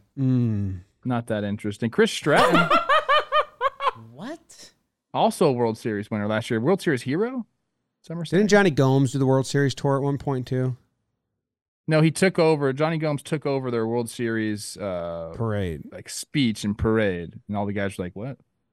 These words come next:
Speaker 1: Yeah.
Speaker 2: What's going on here?"
Speaker 3: Hey,
Speaker 1: Guys, James McArthur, two oh one E R A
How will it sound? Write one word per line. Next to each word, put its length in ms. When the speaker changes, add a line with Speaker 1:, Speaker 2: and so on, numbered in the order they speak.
Speaker 1:
Yeah. 80
Speaker 2:
What's 160
going 140
on 60
here?" 100
Speaker 3:
Hey, 460
Speaker 1:
Guys, 240
James 240
McArthur, 500
two 460
oh 180
one 420
E 140
R 220
A 340